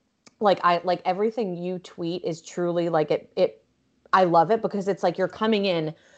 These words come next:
with fresh eyes. And it's the same with, I know Danny, Danny Pellegrino's watching it for the first time too. And, like, it, it just, I, I love when, like, a newcomer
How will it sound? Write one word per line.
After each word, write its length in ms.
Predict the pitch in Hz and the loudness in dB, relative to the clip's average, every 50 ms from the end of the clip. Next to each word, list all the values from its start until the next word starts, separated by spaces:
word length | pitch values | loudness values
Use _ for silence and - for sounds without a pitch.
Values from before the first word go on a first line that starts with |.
| _ _ _ - | _ _ _ -2
with 140 | 190 190 185 | 0 0 0
fresh 360 | - - - 175 175 175 - - | 0 0 2 2 2 2 2 0
eyes. 440 | 156 156 151 156 160 180 214 208 208 | 2 4 4 4 4 4 2 0 0
And 100 | 196 185 | -2 -2
it's 160 | 190 185 - | -2 -4 -4
the 100 | - 202 | -8 -8
same 420 | 190 - - 208 202 214 226 220 | -8 -4 -2 -2 -2 0 -2 -2
with, 300 | 208 202 185 180 - _ _ _ _ _ - _ _ - | -2 -2 -2 -2 -4 _ _ _ _ _ -20 _ _ -2
I 100 | - 208 | 0 2
know 140 | 220 220 196 | 2 2 2
Danny, 320 | 180 208 190 190 190 185 | 4 4 2 2 2 -4
Danny 360 | - 180 180 185 180 180 180 | -6 -2 0 0 0 0 -2
Pellegrino's 600 | 175 175 180 175 170 160 170 180 180 170 165 160 | -4 -4 -2 -2 -2 -2 -2 -4 -4 -4 -4 -2
watching 320 | 170 156 151 151 - 170 160 | 0 0 -2 -2 -2 -8 -10
it 80 | 123 | -8
for 80 | - 165 | -6 -6
the 80 | 156 151 | -6 -2
first 260 | - 165 160 160 - | -2 -2 -2 -2 -4
time 220 | - 151 147 151 | -6 -6 -6 -6
too. 260 | - - 220 196 170 | -4 -2 0 0 2
And, 160 | - 175 165 - | 0 -2 -2 0
like, 240 | 196 190 185 185 - | 2 0 0 2 0
it, 160 | 214 208 - - | 0 0 0 0
it 140 | 220 202 202 | -4 -4 -2
just, 220 | 208 196 - - - - | -4 -10 -12 -10 -6 0
I, 120 | - 190 190 | 2 4 4
I 140 | 185 185 180 | 4 4 2
love 420 | 175 165 170 170 170 180 175 170 180 | 2 2 2 2 2 2 0 -2 -2
when, 140 | 175 175 175 | -4 -4 -2
like, 140 | 175 160 - 170 | -2 -4 -2 -2
a 60 | 165 | -2
newcomer 760 | 165 165 165 170 165 165 - 175 160 156 156 151 139 143 | -2 0 0 0 -2 -2 -2 -4 -4 -2 -2 -2 -4 -6